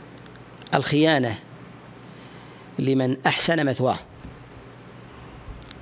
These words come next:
الخيانة لمن أحسن، أحسن مثواه. وإذا اجتمع هذان الأمران يمنعان الإنسان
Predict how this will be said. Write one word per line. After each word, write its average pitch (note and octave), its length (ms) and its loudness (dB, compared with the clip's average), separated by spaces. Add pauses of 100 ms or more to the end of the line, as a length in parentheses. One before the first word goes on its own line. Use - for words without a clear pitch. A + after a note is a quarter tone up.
(100)
الخيانة C3+ 380 2
لمن B2+ 220 0
أحسن، C3+ 440 0 (240)
أحسن C#3 360 2
مثواه. A#2 400 -2 (3250)
وإذا C3+ 240 2
اجتمع C3 500 4
هذان C3+ 240 2
الأمران B2+ 520 2
يمنعان D3 440 4
الإنسان B2+ 580 0